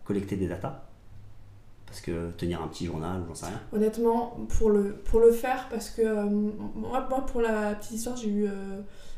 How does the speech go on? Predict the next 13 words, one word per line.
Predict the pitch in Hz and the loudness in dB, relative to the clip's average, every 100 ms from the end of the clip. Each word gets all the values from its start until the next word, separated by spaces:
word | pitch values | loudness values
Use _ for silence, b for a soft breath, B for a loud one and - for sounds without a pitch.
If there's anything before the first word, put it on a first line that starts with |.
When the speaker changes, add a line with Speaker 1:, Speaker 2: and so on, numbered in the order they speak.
| - | -4
Speaker 2:
pas | 233 | 0
mal | 240 | 2
de | 226 | 2
soucis | 208 220 - | 0 -2 -2
hormonaux, | 202 202 202 | -2 -2 -2
c'est-à-dire | 240 220 196 | -4 -6 -6
que | - | -4
j'ai, | 208 190 190 196 208 | -4 -4 -4 -6 -8
j'ai | 214 | -8
pas | 202 | -6
eu | 196 | -6
mes | 180 | -6
règles, | 185 | -6